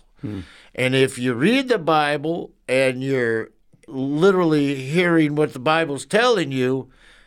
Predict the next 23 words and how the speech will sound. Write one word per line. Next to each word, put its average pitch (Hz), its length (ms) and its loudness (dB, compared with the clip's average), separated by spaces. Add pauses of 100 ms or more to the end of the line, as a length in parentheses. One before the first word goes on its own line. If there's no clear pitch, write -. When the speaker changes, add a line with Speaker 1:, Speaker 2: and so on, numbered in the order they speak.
(120)
Speaker 2:
you're 170 240 4
getting 233 280 0
a 190 80 2
lot 190 300 2
of 165 100 4
whistles 156 760 -2 (560)
headed 147 400 2
your 151 160 4
way 156 240 4
right 107 320 -2
now. 87 220 -12
Speaker 1:
Hmm. 95 220 -8 (480)
Speaker 2:
Because 135 840 0 (160)
every, 202 300 0
it, - 260 -4
it's 190 220 0
amazing 220 640 0
to 185 100 0
me 156 260 0
that 120 220 -6
something 208 640 -2
so - 320 2
old 233 540 4